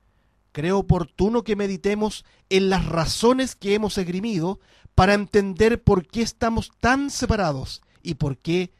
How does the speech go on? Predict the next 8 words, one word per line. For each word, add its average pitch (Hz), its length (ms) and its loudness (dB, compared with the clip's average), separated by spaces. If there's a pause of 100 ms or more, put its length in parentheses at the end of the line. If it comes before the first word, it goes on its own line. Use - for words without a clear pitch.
(340)
tan 202 500 0
divididos. 160 800 -6 (1040)
Nadie 180 460 -2
que 185 160 -2
haya 196 180 0
experimentado 185 960 -2
alguna 196 280 -2
vez 190 380 -4